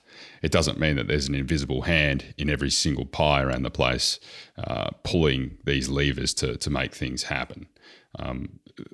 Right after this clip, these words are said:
the amount of coordination that that requires, w-, w-, like, coming, c-, mate, coming from just our backgrounds in just project management, it's hard enough to get a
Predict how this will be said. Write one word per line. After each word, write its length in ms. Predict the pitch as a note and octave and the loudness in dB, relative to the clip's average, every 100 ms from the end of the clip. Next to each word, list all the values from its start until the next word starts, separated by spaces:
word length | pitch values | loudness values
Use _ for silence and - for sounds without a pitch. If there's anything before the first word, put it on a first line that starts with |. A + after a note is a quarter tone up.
| - | -12
the 200 | - G2+ | -2 4
amount 240 | G2+ G2+ G2 | 6 8 6
of 60 | |
coordination 880 | - F#2 E2 D2+ D2 D2+ - C#2 - - _ _ _ _ _ _ - | 6 6 6 6 4 4 2 0 -4 -12 _ _ _ _ _ _ -2
that 140 | E2 | 2
that 180 | D#2 - | 2 2
requires, 580 | D#2 D#2+ C#2 B1+ - - | 0 2 2 2 -2 -4
w-, 300 | - - - - - - - - _ | -4 -6 -6 -14 -14 -14 -16 -20 _
w-, 200 | - - - - - _ _ _ - | -8 -6 -6 -12 -20 _ _ _ -10
like, 160 | - E2+ | -2 2
coming, 260 | B2 A#2 E2+ - - - | 6 6 4 -4 -4 -2
c-, 60 | - | 4
mate, 220 | G2+ - | 4 6
coming 240 | A#2 A2+ | 6 6
from 480 | - F#2+ E2+ D2+ A#1 - | 6 6 6 4 -2 -4
just 320 | - E2+ - | 0 0 0
our 200 | E2+ F2+ | 2 4
backgrounds 600 | F2 E2+ - E2 D2+ C#2+ | 4 2 4 2 4 0
in 120 | C#2+ C#2+ | 0 0
just 280 | D#2 - | 0 -2
project 640 | - - F2+ F2 E2 D2 - | -10 4 6 6 4 2 -2
management, 640 | C#2+ D2 D#2+ - - - - _ _ _ - - - _ _ _ _ | 0 4 4 2 -2 -8 -12 _ _ _ -20 -20 -20 _ _ _ _
it's 140 | G#2 - | -2 4
hard 240 | A2 C3+ | 6 8
enough 540 | C#3 G2+ E2 D#2 - - | 8 8 6 4 -4 -4
to 120 | - F2 | 2 6
get 360 | F2+ E2+ - - | 6 4 0 2
a 280 | E2 D#2+ | 6 6